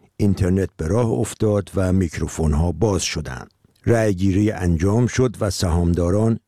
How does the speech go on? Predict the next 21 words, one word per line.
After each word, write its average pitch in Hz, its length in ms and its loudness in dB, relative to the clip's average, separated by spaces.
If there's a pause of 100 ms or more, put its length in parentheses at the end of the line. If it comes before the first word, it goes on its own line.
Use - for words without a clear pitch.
با 101 180 -2
عضویت 110 680 2
شرکت‌های 101 760 0
خدمات 92 560 0 (100)
گستر 120 480 0
سبا 87 440 -2
انرژی، 82 680 0 (560)
سرمایهٔ 101 800 2
گنجینهٔ 92 500 0
ایرانیان، 92 1040 2 (460)
بهینه 92 440 2
سازان 90 600 0
بهمن، 101 680 0 (520)
اعتبار 95 580 0
آفرین 95 720 0 (440)
و 92 80 0
مدیریت 104 760 2
سرمایه 95 560 0
گذاری 92 540 2
ملی 117 420 2
ایران 104 540 2